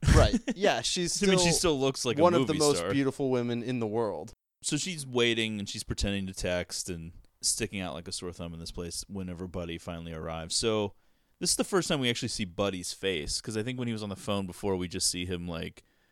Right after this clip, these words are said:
Speaker 1: putting the breast milk in the little
Speaker 2: Okay, yeah.
Speaker 1: bottles or whatever. He's, you don't actually see the camera pan up to his face,
Speaker 2: All right,
Speaker 1: but now we
Speaker 2: gotcha.
Speaker 1: see that he's Patrick Wilson,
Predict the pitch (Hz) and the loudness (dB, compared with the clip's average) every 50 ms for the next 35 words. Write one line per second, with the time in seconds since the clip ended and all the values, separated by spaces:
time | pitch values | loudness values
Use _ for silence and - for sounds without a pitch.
0 | _ _ _ _ - - 117 104 95 92 87 80 90 92 90 92 - - - 95 | _ _ _ _ 0 2 2 2 2 0 -4 -2 -2 -2 0 0 0 -2 -2 -2
1 | 90 90 87 - 92 90 87 85 85 87 87 87 87 85 90 90 - - - _ | -2 -2 -2 -4 -6 -4 -4 -4 -4 -4 -2 -2 -2 -4 -4 -6 -10 -16 -18 _
2 | _ - - 151 151 - - 123 110 113 110 - 90 90 92 92 95 92 92 87 | _ -14 -10 -8 -8 -4 -2 -2 -2 -2 -2 0 0 2 2 2 0 -2 -2 -4
3 | 90 92 90 90 87 87 87 87 92 92 101 101 - 104 110 113 113 110 104 - | -4 -4 -2 -2 -2 -2 -2 -2 -4 -6 -6 -8 -8 -6 -4 -2 -2 -2 -2 -4
4 | - 98 87 - - - 107 98 95 92 80 78 85 82 - - - - 104 92 | -6 -8 -8 -6 -6 -4 -4 -2 -4 -4 -4 -6 -8 -8 -10 -8 -4 -4 -2 -2
5 | 87 87 85 - - 107 87 85 85 80 - - 85 85 - - - 85 131 120 | -2 -4 -4 -4 -4 -2 -2 -2 -4 -4 -6 -6 -8 -8 -6 -4 -4 -2 0 0
6 | 107 98 92 76 104 107 113 117 120 117 - 120 110 104 98 80 92 95 92 - | 0 0 0 0 0 2 4 4 2 2 0 0 0 0 0 0 -2 -4 -4 -2
7 | - 95 90 87 - 87 - - 82 80 80 78 - - 78 80 80 80 | 0 0 0 -2 -4 -8 -8 -6 -6 -4 -4 -4 -6 -6 -8 -10 -14 -16